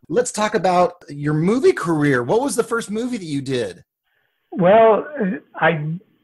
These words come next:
Speaker 2: when I was working for Tony Urbano, I was helping with some of the special effects things that he was doing in movies. But my movie career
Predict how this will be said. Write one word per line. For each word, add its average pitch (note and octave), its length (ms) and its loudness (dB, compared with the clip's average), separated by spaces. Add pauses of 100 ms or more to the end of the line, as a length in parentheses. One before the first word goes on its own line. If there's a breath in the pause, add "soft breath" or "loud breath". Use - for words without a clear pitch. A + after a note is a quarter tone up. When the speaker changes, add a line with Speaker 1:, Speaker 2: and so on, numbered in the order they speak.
(200)
Speaker 2:
when F3 180 2
I D#3 80 4
was D#3 200 0
working G#3 300 2
for E3 220 -2
Tony F3+ 200 4
Urbano, D#3 560 4
I C3 100 4
was C3 140 -2 (140)
helping F#3+ 360 2
with B2 240 0
some C#3+ 140 0
of B2+ 80 0
the B2 240 -2
special C#3 380 -2
effects C3+ 320 -4 (200)
things C3+ 240 0
that A#2 140 -6
he F3 120 0
was F3 220 2
doing B2+ 260 -2 (480 soft breath)
in C3+ 160 0
movies. B2 460 -2 (520 loud breath)
But D3 360 2
my C#3+ 220 2
movie G#3 320 2
career E3+ 340 2